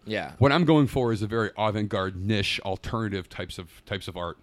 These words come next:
Speaker 2: Lots of, like, weird sculpture, lots of, like, pop art, lots of, like, smut art,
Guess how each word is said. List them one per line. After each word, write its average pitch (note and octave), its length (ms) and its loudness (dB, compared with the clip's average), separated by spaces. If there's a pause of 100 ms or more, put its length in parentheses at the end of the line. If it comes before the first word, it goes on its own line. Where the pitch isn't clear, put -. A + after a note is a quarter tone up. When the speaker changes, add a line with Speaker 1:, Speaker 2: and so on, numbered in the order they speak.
Speaker 2:
Lots F#2+ 220 -8
of, F#2+ 140 -8
like, F#2 280 -4
weird G2+ 280 -4
sculpture, A#2 560 0 (420)
lots - 200 -6
of, G2 140 -4
like, E2+ 240 -4
pop - 400 -2
art, G2 380 -2
lots F#2 240 -6
of, F2 100 -12
like, E2 220 -8
smut F#2 500 -6 (120)
art, F#2+ 260 -4